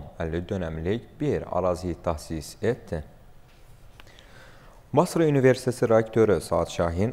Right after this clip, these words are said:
Irak Xəbər Ajansına yapmış olduğu bir açıqlamada universitetə modern kolleclər, bölümlər və laboratuvarları da inşa etmək amacıyla Şattula Araba Yakon bir ərazi tahsis etdi, dedi. Şahin universitet rektörlüyünün də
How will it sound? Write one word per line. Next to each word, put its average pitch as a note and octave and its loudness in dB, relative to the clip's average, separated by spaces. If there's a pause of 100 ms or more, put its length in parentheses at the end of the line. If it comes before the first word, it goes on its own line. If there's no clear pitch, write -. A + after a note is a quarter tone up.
Irak A#2 2
Xəbər F2 2
Ajansına A2 2
yapmış E2 -2
olduğu F#2 -2
bir B2 0
açıqlamada F#2 2 (380)
universitetə C3+ 2
modern E2+ 0
kolleclər, A#2 2
bölümlər A2+ 4
və A#2+ 4 (160)
laboratuvarları F2 0
da A2+ 2
inşa A2 0
etmək - -2
amacıyla A2 2 (260)
Şattula D3 -2
Araba C3 4
Yakon A#2 0
bir F#2+ 0
ərazi G#2 0 (100)
tahsis F2+ -6
etdi, F2+ 0
dedi. A2 2 (460)
Şahin C#3 2
universitet F#2 2
rektörlüyünün A2 0
də A#2 4